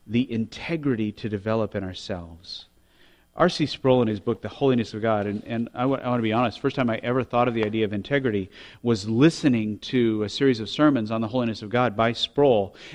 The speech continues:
and listening to him deal with Isaiah chapter six. And in Isaiah chapter six, we see Isaiah, uh, sees the Lord lifted up and in the temple, and his response is, "Woe is me, for I am undone.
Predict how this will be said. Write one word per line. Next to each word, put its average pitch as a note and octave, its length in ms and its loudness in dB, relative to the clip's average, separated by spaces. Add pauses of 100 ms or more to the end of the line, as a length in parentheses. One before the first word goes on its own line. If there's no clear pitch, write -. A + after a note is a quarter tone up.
and A2 140 0
listening C#3+ 440 4
to B2+ 180 0
him A2+ 300 -2
deal C3 380 4
with A#2 140 0
Isaiah A#2 420 -2
chapter A2 400 -6
six. - 560 -8 (800)
And B2 120 2
in B2 120 4
Isaiah C3 420 4
chapter D#3+ 300 2
six, C3+ 320 0
we C3 60 2
see C3 300 2
Isaiah, C3+ 600 4 (260)
uh, A2+ 160 0
sees D#3 340 2
the D#3+ 120 4
Lord B2+ 320 4
lifted C#3 320 4
up B2+ 160 2
and B2 100 0
in C#3 120 4
the D3 80 4
temple, G#2+ 500 -4 (380)
and A#2 120 -2
his B2+ 160 2
response C#3+ 500 2
is, A#2 140 -2
"Woe C#3 360 10
is D3+ 140 6
me, B2+ 400 2 (280)
for B2 200 0
I B2+ 200 2
am C#3 320 2
undone. A2+ 880 -4